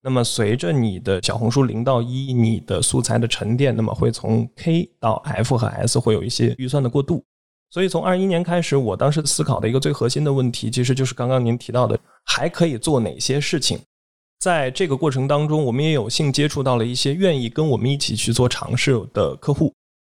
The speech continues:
我们会慢慢地发现说，除了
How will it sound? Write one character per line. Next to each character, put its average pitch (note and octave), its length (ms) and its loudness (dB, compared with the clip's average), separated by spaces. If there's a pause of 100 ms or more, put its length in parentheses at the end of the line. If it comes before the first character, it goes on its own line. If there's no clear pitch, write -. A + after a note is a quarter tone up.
(140)
我 A#2+ 140 0
们 A#2 100 2
会 F3+ 120 0
慢 G#3+ 120 0
慢 G#3+ 160 2
地 F#3+ 80 0
发 F#3 220 -2
现 F3 240 2
说， E3+ 240 0
除 C3 440 -4
了 G3 200 2